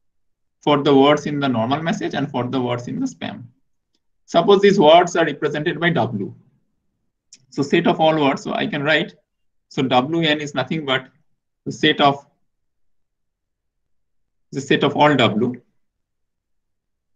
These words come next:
the set of all W, different W, and here also W S, a set of different W. Might be there are certain W, or, uh, what I can do is, mm,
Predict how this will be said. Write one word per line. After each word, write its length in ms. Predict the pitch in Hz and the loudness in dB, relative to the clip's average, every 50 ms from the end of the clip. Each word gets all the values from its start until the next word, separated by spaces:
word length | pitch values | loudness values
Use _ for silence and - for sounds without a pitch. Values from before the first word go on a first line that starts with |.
| _ _ _ _ _ _ _ _ _ _ _ | _ _ _ _ _ _ _ _ _ _ _
the 100 | 160 165 | -10 -10
set 240 | 165 - 151 143 143 | -4 -2 -2 0 0
of 120 | 147 143 - | 0 -2 -2
all 240 | - 143 143 139 | -2 0 0 2
W, 460 | 123 113 101 98 107 127 - - - - _ _ _ _ _ _ _ _ _ _ _ _ _ _ _ _ _ _ - | 2 0 -2 -2 -4 -4 -4 -6 -8 -12 _ _ _ _ _ _ _ _ _ _ _ _ _ _ _ _ _ _ -6
different 320 | 151 160 185 165 160 143 | -2 0 2 2 2 2
W, 340 | 120 104 101 107 131 - - - - _ _ _ _ _ _ _ - | 0 -2 -2 -4 -6 -6 -8 -10 -14 _ _ _ _ _ _ _ -6
and 160 | 143 131 127 | -4 -2 -2
here 140 | 117 160 160 | 0 0 2
also 440 | 170 165 151 - - 160 - - - - - _ _ _ _ _ - 123 | 2 2 0 -2 -4 -6 -6 -8 -10 -14 -20 _ _ _ _ _ -4 0
W 400 | 127 127 123 135 147 143 139 139 | 2 2 2 2 2 4 4 2
S, 240 | 135 135 - - _ _ _ _ _ - | 2 -2 -8 -14 _ _ _ _ _ -16
a 60 | 139 | -14
set 260 | 117 - 143 135 - | -8 -4 -4 -4 -2
of 120 | 139 127 | -2 -2
different 320 | 123 123 123 123 117 113 101 | -2 -2 -2 -2 -2 -2 -2
W. 360 | - 101 104 101 110 - - - _ _ _ _ _ _ _ _ _ _ _ _ _ _ _ | -4 -6 -8 -8 -10 -10 -12 -18 _ _ _ _ _ _ _ _ _ _ _ _ _ _ _
Might 320 | - 135 147 185 208 190 175 | 0 2 2 4 2 2 2
be 280 | 196 226 370 370 - - - | 2 2 2 2 0 -6 -4
there 160 | 165 139 151 156 | -2 0 2 2
are 100 | 160 160 | 2 0
certain 600 | - - - - - 175 180 180 180 - - _ _ _ - | -2 -2 -2 -2 -2 -4 -6 -6 -8 -10 -12 _ _ _ -2
W, 480 | 127 131 135 127 120 127 139 - 135 - - | 0 2 2 2 2 0 0 -2 -4 -4 -2
or, 180 | 135 131 131 | -2 -2 -2
uh, 280 | 131 - - 135 127 127 | -2 -6 -8 -8 -8 -8
what 220 | - 147 151 151 | -8 -10 -10 -10
I 60 | 156 | -10
can 180 | 151 160 143 131 | -8 -6 -4 -4
do 140 | 135 151 151 | -2 -2 -2
is, 240 | 147 151 - - - _ _ _ _ _ _ _ _ _ _ _ _ _ _ _ _ _ _ _ _ - | -2 -4 -4 -8 -14 _ _ _ _ _ _ _ _ _ _ _ _ _ _ _ _ _ _ _ _ -8
mm, 400 | 185 143 131 127 127 127 - - | -6 -4 -2 0 0 -2 -2 -4